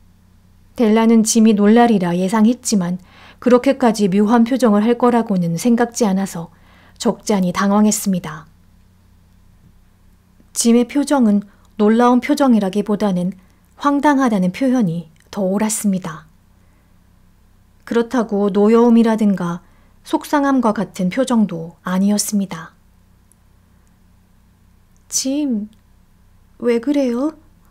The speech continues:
놀라서 그래요?" 델라는 그렇게 말했지만 짐은 아무 말도 않은 채 계속 이상한 표정으로 서 있었습니다.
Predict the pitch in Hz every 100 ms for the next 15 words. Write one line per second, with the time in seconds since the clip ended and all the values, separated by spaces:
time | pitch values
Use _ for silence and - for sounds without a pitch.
0 | _ _ _ _ _ 220 240 277 294 285
1 | 247 233 220 262 330 - _ _ _ _
2 | _ _ _ _ _ _ _ _ _ _
3 | _ _ _ _ _ _ _ _ _ _
4 | _ 262 226 240 240 233 233 240 233 233
5 | 202 226 233 226 202 180 190 - - -
6 | _ - 233 226 226 190 233 233 208 208
7 | 190 202 214 - 175 175 - _ _ -
8 | 214 190 208 185 220 208 247 233 226 247
9 | 269 254 190 165 165 - 254 254 226 -
10 | 202 180 160 151